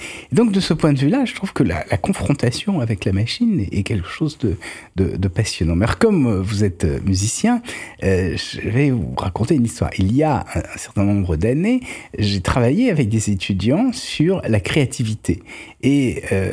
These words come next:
en particulier sur la créativité musicale. Alors, nous avions pris un, un contexte un peu particulier, c'est un trio rythmique en jazz, et il s'agissait de générer la ligne de basse.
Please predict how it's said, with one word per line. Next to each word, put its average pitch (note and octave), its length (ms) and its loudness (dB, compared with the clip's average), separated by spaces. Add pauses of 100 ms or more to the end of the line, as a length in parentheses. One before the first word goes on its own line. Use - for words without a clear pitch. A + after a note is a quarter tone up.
(120)
en - 60 -2
particulier D3 920 0
sur G#3 680 0 (340)
la A#2 120 2
créativité A2+ 520 0
musicale. A2 520 0
Alors, - 160 -4
nous G#2 120 2
avions B2 180 4
pris A2+ 200 0
un, F2 160 2
un G2 180 -2
contexte G2 460 0
un - 60 0
peu D#3+ 100 0
particulier, E3+ 600 0
c'est - 160 -2
un F#2 40 2
trio C3 340 0
rythmique A2 520 -2
en F#2 140 2
jazz, - 420 -2 (460)
et A#2+ 40 4
il B2 120 4
s'agissait B2 460 2
de F3+ 120 2
générer C3 420 4
la F#3 120 4
ligne C#3+ 300 4
de G#2 120 2
basse. D#2+ 380 -2